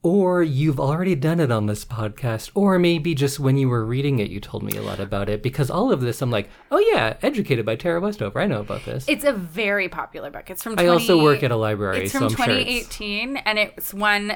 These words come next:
Speaker 2: that anytime anybody asks on Facebook for, like, recommendations of books, before I even get there to recommend something that's nonfiction,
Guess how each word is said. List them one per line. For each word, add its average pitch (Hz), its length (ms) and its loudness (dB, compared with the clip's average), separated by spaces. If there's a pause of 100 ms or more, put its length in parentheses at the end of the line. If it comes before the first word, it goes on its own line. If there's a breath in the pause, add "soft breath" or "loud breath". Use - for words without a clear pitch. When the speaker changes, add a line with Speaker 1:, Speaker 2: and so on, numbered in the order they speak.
Speaker 2:
that 202 220 0
anytime 214 760 -2 (100)
anybody 202 460 -2
asks - 580 -2
on 190 180 -2
Facebook 180 440 -8
for, 196 160 -6
like, 175 200 -10
recommendations 190 840 -8
of 180 160 -10
books, 196 480 -6 (340 loud breath)
before 240 440 4
I 208 160 6
even 190 340 -6
get 180 200 -6
there 185 220 -4
to 190 160 -12
recommend 175 480 -10
something 175 380 -12
that's 160 180 -18
nonfiction, 170 920 -14